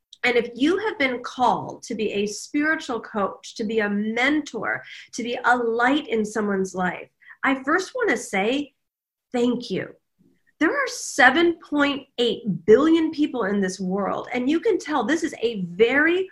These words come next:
hurting, impoverished world. And the world needs your special sparkle, enthusiasm, healing powers,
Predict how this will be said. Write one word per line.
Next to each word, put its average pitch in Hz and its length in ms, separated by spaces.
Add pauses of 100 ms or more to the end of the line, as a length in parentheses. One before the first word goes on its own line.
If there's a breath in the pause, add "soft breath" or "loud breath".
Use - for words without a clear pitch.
(280)
hurting, 269 600
impoverished 247 840
world. 196 560 (500 loud breath)
And 262 340
the 240 140
world 285 520
needs 277 460
your 285 600 (160 loud breath)
special 294 800 (100)
sparkle, 233 1120
enthusiasm, 254 1400 (180 loud breath)
healing 320 720
powers, 196 840